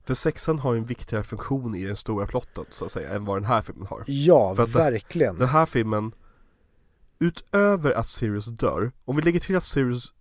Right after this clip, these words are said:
Speaker 1: dog i en hjärtattack och ersätter resten av filmen med orden "Sirius dog i en hjärtattack",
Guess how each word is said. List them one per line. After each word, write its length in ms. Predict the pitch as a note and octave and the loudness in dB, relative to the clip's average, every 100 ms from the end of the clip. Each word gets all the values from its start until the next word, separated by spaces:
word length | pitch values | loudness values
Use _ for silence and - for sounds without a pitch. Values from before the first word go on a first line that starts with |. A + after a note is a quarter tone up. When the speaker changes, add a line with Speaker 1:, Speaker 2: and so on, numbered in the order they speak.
| _ | _
Speaker 1:
dog 460 | A2+ G#2+ A#2 G#2+ - | -8 0 0 0 -2
i 140 | G#2+ | -4
en 120 | G#2+ | -4
hjärtattack 920 | A2+ - - G#2 - - - - - - _ _ _ _ _ _ _ _ _ _ _ | -6 -8 -8 -8 -6 -8 -8 -18 -20 -20 _ _ _ _ _ _ _ _ _ _ _
och 160 | - C#3 | -2 2
ersätter 460 | C#3 A2+ B2+ - A2 | 2 2 -2 -4 -2
resten 380 | A2+ A#2+ - | -2 -4 -6
av 40 | G#2 | -6
filmen 380 | - A2 C#2+ - - _ _ _ | -6 -8 -8 -12 -16 _ _ _
med 300 | A2+ G#2+ G2 - | -2 0 -2 -6
orden 360 | A#2 A2 A2 G2+ | -6 -2 -2 -4
"Sirius 300 | B2 A#2 G#2+ | -2 -2 -2
dog 220 | A2 F#2+ F#2+ | -4 -4 -4
i 40 | |
en 60 | F#2+ | -6
hjärtattack", 600 | G2+ G#2+ - - - | -6 -8 -8 -10 -18